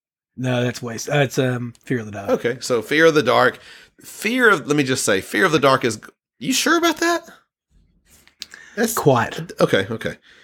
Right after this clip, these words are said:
Speaker 2: It, it just, yeah, you're right, you're right.
Speaker 1: That was quiet as in
Speaker 2: No, you're
Speaker 1: quiet, sure,
Speaker 2: not.
Speaker 1: not
Speaker 2: Yeah, you are.
Speaker 1: quiet.
Speaker 2: Golly,
Speaker 1: I wasn't
Speaker 2: I'm
Speaker 1: saying quiet, <laughs>
Speaker 2: Man,
Speaker 1: like,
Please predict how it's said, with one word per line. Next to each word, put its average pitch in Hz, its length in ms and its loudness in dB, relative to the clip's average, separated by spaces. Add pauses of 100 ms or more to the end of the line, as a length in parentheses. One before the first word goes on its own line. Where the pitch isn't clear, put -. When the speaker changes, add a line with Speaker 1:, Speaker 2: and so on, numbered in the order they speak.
(160)
Speaker 2:
It, - 160 2
it 143 40 4
just, 147 340 0 (960)
yeah, - 280 -2
you're 107 220 -6
right, - 180 -14 (120)
you're - 200 -14
right. 50 160 -18 (540)
Speaker 1:
That 185 140 0
was 165 100 -4
quiet 170 340 4
as 147 60 0
in 151 60 2
Speaker 2:
No, 170 80 4
you're 175 160 2
Speaker 1:
quiet, 165 120 -2
sure, 160 120 0
Speaker 2:
not. - 80 -2
Speaker 1:
not 147 60 -6
Speaker 2:
Yeah, 127 100 -2
you 123 120 -2
are. 139 80 -2
Speaker 1:
quiet. 139 240 -8
Speaker 2:
Golly, 147 260 0
Speaker 1:
I 175 40 6
wasn't 202 200 2
Speaker 2:
I'm - 40 0
Speaker 1:
saying 196 200 4
quiet, 151 560 2
<laughs> - 240 -12
Speaker 2:
Man, 123 140 -4
Speaker 1:
like, 131 120 -8